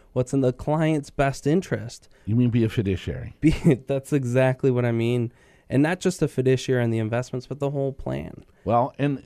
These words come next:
Speaker 2: there, there goes, there goes one of the, the real main points of this process that we go through with the Empowered Solution, right? Is, is that, and one of our main philosophies, uh, folks, there's a lot of people who call themselves fiduciaries out there.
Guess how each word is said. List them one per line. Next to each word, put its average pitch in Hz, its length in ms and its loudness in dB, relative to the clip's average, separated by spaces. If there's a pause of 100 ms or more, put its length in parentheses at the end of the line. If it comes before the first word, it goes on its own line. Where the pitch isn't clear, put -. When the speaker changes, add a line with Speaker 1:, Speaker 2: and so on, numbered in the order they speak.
(220)
Speaker 2:
there, 117 220 -2
there 123 220 0
goes, 175 520 2
there 120 140 -2
goes 131 320 -2
one 139 140 0
of 135 100 -2
the, 127 320 -2
the 110 120 -2
real 127 280 2
main 131 400 -2
points 117 400 -4
of 101 160 -4
this 120 200 -2
process 156 720 -4
that - 140 -10
we 104 100 -8
go 117 200 0
through 82 340 -8 (380)
with 117 140 0
the 117 80 0
Empowered 107 440 -2
Solution, 82 460 -8
right? 117 300 -6 (320)
Is, 127 200 -2
is 123 180 -4
that, 117 280 0
and 123 180 0
one 123 160 2
of 123 100 0
our 120 120 2
main 127 420 2
philosophies, 113 880 -6 (600)
uh, 107 200 -12
folks, 180 320 2
there's 226 160 0
a 160 40 2
lot 127 320 4
of 170 60 2
people 180 320 0
who 127 100 2
call 139 220 2
themselves 127 420 0
fiduciaries 117 680 -4
out 71 200 -8
there. 65 280 -10